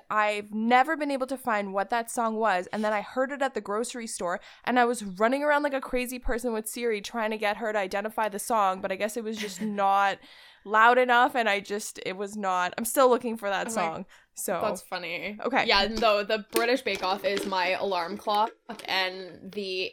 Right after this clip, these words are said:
Speaker 2: Antiques Roadshow theme song, the British Antiques
Speaker 1: Yeah.
Speaker 2: Roadshow theme song, is my ringtone.
Speaker 1: Oh, I love it.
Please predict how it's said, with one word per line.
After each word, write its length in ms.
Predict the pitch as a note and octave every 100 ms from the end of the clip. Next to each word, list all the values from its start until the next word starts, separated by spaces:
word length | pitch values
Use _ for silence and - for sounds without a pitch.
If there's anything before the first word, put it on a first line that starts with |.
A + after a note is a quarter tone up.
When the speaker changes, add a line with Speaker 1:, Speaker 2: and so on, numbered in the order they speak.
| -
Speaker 2:
Antiques 640 | G#3 F3+ G#3+ - A3 - -
Roadshow 840 | F#3+ F3+ G#3+ - C#4 C4 D#4+ E4
theme 320 | - D4+ E4
song, 400 | D#4 D#4+ F4 F#4+
the 60 | F4+
British 320 | G#3+ G3 C4+ -
Antiques 400 | C4+ C#4+ D#4 B3
Speaker 1:
Yeah. 100 | A#3
Speaker 2:
Roadshow 340 | C#4+ E4+ E4+
theme 200 | F4 E4+
song, 220 | E4+ F4+
is 60 | F4
my 120 | E3+
ringtone. 540 | D#3 - - - - G#3 _
Speaker 1:
Oh, 100 | C4+ - _
I 60 | G3+
love 160 | F#3+
it. 100 | F#3